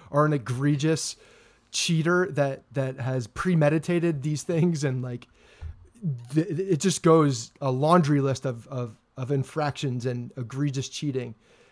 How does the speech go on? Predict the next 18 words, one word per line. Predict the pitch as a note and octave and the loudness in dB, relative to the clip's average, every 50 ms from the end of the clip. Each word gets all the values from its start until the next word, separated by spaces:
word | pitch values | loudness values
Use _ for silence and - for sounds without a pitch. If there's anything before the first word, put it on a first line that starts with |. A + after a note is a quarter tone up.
| _ - | _ -4
And | C#3 C#3+ D3+ | -2 0 2
then | D#3 E3+ F3+ | 2 2 2
you | D#3+ D3+ B2+ - - _ _ | 0 -2 -4 -6 -10 _ _
double | - F3 F3 E3 F3+ F3 | 2 4 4 6 6 4
down | C3 D3+ C#3+ D3 D#3 D3+ | 4 4 4 4 4 2
on | C#3 C3 B2 | 2 -2 -2
it | A#2+ - | -6 -8
by | - A#2 | -8 -8
not | A2+ A2+ C3 C#3 D3 C#3+ | -6 -2 -2 -2 -2 -4
shutting | - - - - - - F#3 D#3+ D#3 D3+ D3 C#3+ | -6 -6 -6 -6 -4 0 0 2 2 2 2 0
up | C#3+ C#3+ A#2+ - - _ _ _ _ - - - | 0 0 -2 -4 -8 _ _ _ _ -20 -12 -6
and | C#3 C#3 C3 - | -4 -4 -4 -4
trying | - - - F3 G3 F#3+ A#3+ B3 B3 A3+ | -4 0 4 8 8 10 10 8 6 6
to | - - F#3+ E3+ D#3 D3+ D#3 - - - - - - _ | 6 8 8 8 8 4 2 -6 -12 -14 -14 -14 -16 _
point | - - G3+ G#3+ A#3+ - | -2 2 4 4 4 4
the | F#3+ F#3 | 2 2
finger | - - G3 G#3 G3 F3 D3+ | 4 4 4 4 6 6 4
at | - | 4